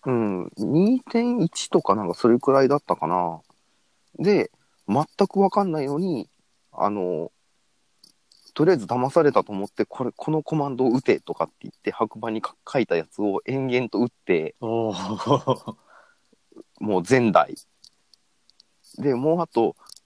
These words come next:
Speaker 1: まあ、明日、明後日ぐらいで終わるよねぐらいのところに、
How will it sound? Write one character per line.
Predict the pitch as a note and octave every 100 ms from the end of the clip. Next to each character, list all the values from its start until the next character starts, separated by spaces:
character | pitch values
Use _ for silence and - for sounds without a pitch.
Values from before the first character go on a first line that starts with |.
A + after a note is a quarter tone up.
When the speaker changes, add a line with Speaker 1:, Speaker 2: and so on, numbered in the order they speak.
| _ -
Speaker 1:
ま | C3+ -
あ、 | D#3
明 |
日、 | - -
明 | F3+ D3+ -
後 | F3 -
日 | F3
ぐ | F3
ら | E3
い |
で | F#3+
終 | A#2+
わ | C3
る | D3
よ | D3+
ね | C#3 C#3+
ぐ | B2+ C#3+
ら | G#2+
い |
の | G2+
と | -
こ | - A#2+
ろ | C#3
に、 | G3 A#2